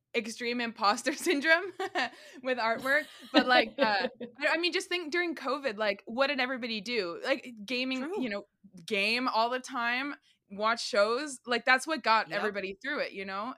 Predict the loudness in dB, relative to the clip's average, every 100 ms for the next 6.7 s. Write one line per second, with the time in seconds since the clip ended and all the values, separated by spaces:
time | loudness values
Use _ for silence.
0 | -10 -6 -2 -2 -4 -10 -8 -8 -6 -6
1 | -6 -4 -4 -4 -10 -14 _ -4 -4 -10
2 | -12 -10 -6 -6 -4 -6 -6 -8 -8 -6
3 | -6 -8 -10 -14 -16 -12 -10 -10 -12 -12
4 | -10 -10 -10 _ -10 -10 _ _ _ _
5 | -8 -8 -10 _ _ _ -4 -2 -2 -2
6 | -4 -4 _ _ _ -20 -18